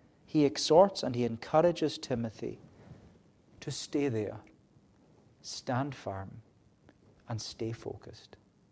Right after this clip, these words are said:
Stay there, stand firm, and stay focused.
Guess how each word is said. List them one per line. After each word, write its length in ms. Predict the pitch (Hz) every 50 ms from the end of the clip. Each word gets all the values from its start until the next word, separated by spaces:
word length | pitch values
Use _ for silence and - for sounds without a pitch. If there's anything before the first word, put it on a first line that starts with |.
| _ _ _ _ _ _ _ _ -
Stay 460 | - - - - - - - 175 202 214
there, 360 | 170 131 113 107 104 101 107 - - _ _ _ _ _ _ _ - _ _ _
stand 520 | - - - - - 127 123 135 143 135
firm, 340 | - - 104 98 95 95 95 110 110 - _ - - _ - - - - - - - - _ _
and 120 | 123 113
stay 280 | 107 - - - 113 113
focused. 640 | 110 - - 104 101 - - - - - - -